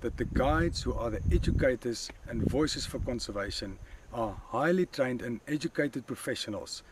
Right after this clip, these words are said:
who can play their part in conservation today. It is also important to note that the guides are the role models for conservation today, and that their behavior on guided experiences with the public and guests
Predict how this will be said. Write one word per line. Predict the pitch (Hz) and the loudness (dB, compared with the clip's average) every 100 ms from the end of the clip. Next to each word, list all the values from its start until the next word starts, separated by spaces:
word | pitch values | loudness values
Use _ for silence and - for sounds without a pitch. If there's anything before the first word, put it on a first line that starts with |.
| - - - - | -20 -20 -16 0
who | 139 | 2
can | 147 147 | 4 4
play | 120 - 196 | 4 6 8
their | 165 139 143 | 8 4 4
part | - 127 113 - - | 4 4 4 -2 -8
in | 123 117 | -8 -2
conservation | 120 113 113 107 101 - 101 | -2 -2 0 2 2 -2 -4
today. | - 92 76 - - - - - - - - - | -2 -4 -4 -8 -20 -20 -20 -20 -20 -18 -14 -6
It | 143 | -2
is | 151 | 0
also | - 196 202 | 0 -2 0
important | 180 151 - 143 147 127 | 0 0 2 0 0 -2
to | 127 | -2
note | 107 101 - - - - - | 0 0 -2 -6 -10 -10 -4
that | 123 - - - | -2 -2 -8 -10
the | 113 - | -10 -2
guides | 131 170 185 - | 0 0 -2 -4
are | - 127 | -4 -2
the | 120 | 0
role | 107 139 | 2 2
models | 131 123 120 113 - | 2 0 0 -4 -4
for | 131 | -8
conservation | - 117 104 113 107 101 110 | -4 -6 -4 -2 -2 -2 -6
today, | 110 98 90 - - - - - - | -4 -4 -4 -8 -20 -20 -18 -16 -10
and | 120 117 | -4 -2
that | 117 | 0
their | 135 151 | 2 4
behavior | 131 117 104 123 185 175 190 | 4 2 -2 0 2 2 -2
on | 147 131 | -2 -2
guided | 110 113 120 | 2 2 2
experiences | 117 - - 120 113 110 110 - | -2 -2 0 0 0 -4 -6 -6
with | 110 160 | 0 0
the | 175 | 2
public | - 131 117 120 - | 0 -2 -2 -6 -6
and | 117 | -10
guests | - 107 - - - | -6 -8 -8 -10 -10